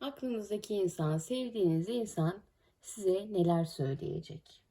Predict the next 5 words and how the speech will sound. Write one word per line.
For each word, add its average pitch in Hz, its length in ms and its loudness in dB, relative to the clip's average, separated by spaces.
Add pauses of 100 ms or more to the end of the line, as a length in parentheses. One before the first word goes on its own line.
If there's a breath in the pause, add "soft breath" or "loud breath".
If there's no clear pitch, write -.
(4000 soft breath)
İkinci 262 360 -4
destemizi 262 480 -4
şöyle 254 360 -6
kenara 226 340 2
alalım. 185 400 0